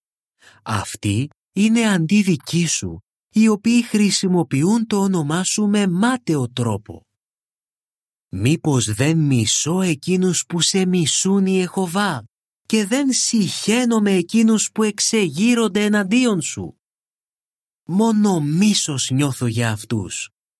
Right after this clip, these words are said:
Έγιναν πραγματικοί εχθροί μου. Ερεύνησε πλήρως μέσα μου, Θεέ, και γνώρισε την καρδιά μου.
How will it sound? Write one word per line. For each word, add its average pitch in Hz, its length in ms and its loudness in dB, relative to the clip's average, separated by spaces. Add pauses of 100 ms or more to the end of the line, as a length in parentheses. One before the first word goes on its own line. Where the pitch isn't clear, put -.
Έγιναν 160 680 0
πραγματικοί 151 1000 -2
εχθροί 127 480 -2
μου. 82 260 -8 (1200)
Ερεύνησε 110 800 0
πλήρως 107 680 0
μέσα 113 400 -2
μου, 107 180 -2
Θεέ, 117 520 -6 (500)
και 208 200 0
γνώρισε 143 800 0
την 110 220 -2
καρδιά 101 560 -4
μου. 82 280 -14